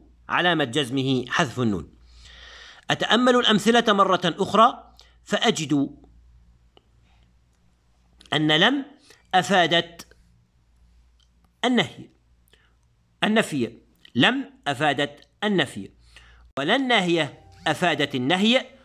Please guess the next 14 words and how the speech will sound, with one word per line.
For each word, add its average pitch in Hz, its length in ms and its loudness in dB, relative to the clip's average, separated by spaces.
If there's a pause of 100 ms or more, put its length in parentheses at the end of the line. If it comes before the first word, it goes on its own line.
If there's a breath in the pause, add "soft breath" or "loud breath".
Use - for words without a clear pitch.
(220 soft breath)
ولام 202 400 2
الأمر 160 720 -4
أفادت 143 480 0
الأمر، 131 520 -4
وهو 117 260 0
قلب 185 400 0
المعنى 131 600 2
إلى 185 300 0
الأمر. 113 360 -6 (1800 soft breath)
فائدة: 185 480 0 (320)
لن 247 320 2
ناهية 170 600 -2
تفيد 185 360 2
النهي. 131 480 -2